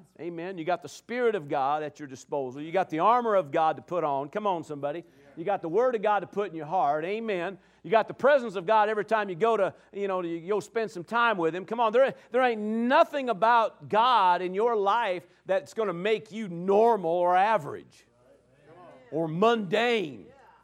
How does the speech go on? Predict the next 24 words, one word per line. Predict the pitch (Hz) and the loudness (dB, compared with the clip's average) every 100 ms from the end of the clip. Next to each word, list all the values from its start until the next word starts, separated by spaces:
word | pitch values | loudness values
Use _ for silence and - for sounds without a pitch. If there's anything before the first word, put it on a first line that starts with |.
| _ _ _ - | _ _ _ -2
or | 180 | 0
boring. | 175 135 240 254 233 202 156 113 _ 349 - - - - _ _ _ _ _ _ _ _ _ _ _ _ _ | 0 2 6 6 6 2 -2 -10 _ -20 -20 -20 -20 -20 _ _ _ _ _ _ _ _ _ _ _ _ _
I'll | 110 | -14
just | 120 - | -14 -10
thought | 139 | -10
I'd | 113 | -8
throw | 143 127 | -8 -6
that | 123 107 | -6 -6
one | 104 | -12
out | 104 - | -16 -16
there. | 90 85 | -20 -18
Amen. | 98 101 90 _ _ _ _ _ _ 110 | -18 -18 -20 _ _ _ _ _ _ -20
Amen. | 113 117 110 110 | -16 -14 -14 -16
Look | 127 | -16
at | 123 | -12
your | |
neighbor | 123 143 | -8 -8
and | 110 | -8
say, | 117 | -14
"Let's | 135 | -10
not | 147 123 | -10 -10
be | |
boring." | 110 85 131 123 92 78 95 | -12 -12 -8 -8 -10 -14 -14
Amen. | 113 120 | -10 -10